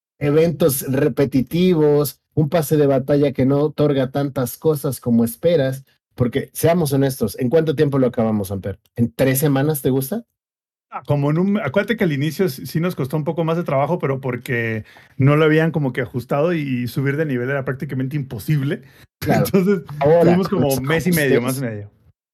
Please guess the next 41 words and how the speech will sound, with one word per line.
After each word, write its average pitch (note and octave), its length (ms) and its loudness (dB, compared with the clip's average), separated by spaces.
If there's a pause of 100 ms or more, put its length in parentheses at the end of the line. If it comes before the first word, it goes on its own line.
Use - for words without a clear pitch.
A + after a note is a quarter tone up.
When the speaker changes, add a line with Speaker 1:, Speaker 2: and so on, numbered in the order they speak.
Speaker 1:
Con C#3+ 180 4
los C#3+ 200 2
ajustes, G#3 580 0
¿qué E3+ 120 0
te D#3 120 0
gusta C#3+ 320 0
que, A2 320 -2
que C3 80 0
esto A#2+ 180 -2
se A2+ 120 -2
resuelva? G2+ 300 -4
Speaker 2:
Ah, A3 40 -2
no, F#3+ 120 0
Speaker 1:
¿Tres E3 100 2
Speaker 2:
con E3 80 2
los C#3 80 0
Speaker 1:
semanas? G3 220 -2
Speaker 2:
ajustes - 260 -6
sí, G3+ 120 -6
en D3 140 -4
tres C#3 140 -8
semanas B2 260 -6
lo G#2+ 80 -6
acabamos. G2 640 -12 (400)
Y B2 80 0
más C#3+ 220 -2
que F3+ 60 -4
a E3 40 0
nuestro B2 300 -4
nivel A#2 260 -4
de B2+ 80 -4
vaguez G#2 380 -6
que A#2 100 -6
lo F#2+ 140 -10
manejábamos. A2 760 -12 (2000)
Speaker 1:
Entonces, C3+ 540 2
Speaker 2:
En- D3 100 -4
Speaker 1:
justo - 420 -2
a C#3 80 4
eso C3+ 200 0
voy. D3 260 2